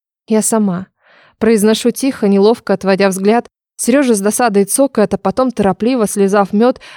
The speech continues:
вдруг обхватывает моё лицо липкой рукой. Застываю растерянно, но прежде чем успеваю что-то сказать,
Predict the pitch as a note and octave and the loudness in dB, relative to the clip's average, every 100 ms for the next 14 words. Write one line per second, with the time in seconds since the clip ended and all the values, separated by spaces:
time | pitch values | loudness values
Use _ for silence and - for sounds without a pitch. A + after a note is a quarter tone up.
0 | - G#3 B3+ B3 A3 D4 D#4 A#3 G#3+ G#3 | -6 0 0 0 -2 -2 -2 0 0 2
1 | G#3 G#3+ G#3 - C#4+ A#3 - - A3 A3 | 4 4 2 0 0 2 0 -2 -2 -2
2 | - F3 E3 - G3 G3+ - G#3+ A#3 F#3 | -4 -6 -6 -6 -6 -4 -4 -2 -2 -2
3 | F#3 - B3+ G#3+ F#3 F3+ F3 A#3+ B3+ G#3 | -4 0 0 2 0 -2 -2 -2 -2 -2
4 | F#3 A3+ G3 - F#3+ G#3 G3+ - F#3+ - | -4 -2 -4 -4 -4 -2 -2 -6 -10 -10
5 | - F#3 F#3+ A#3+ | -6 -4 -2 -4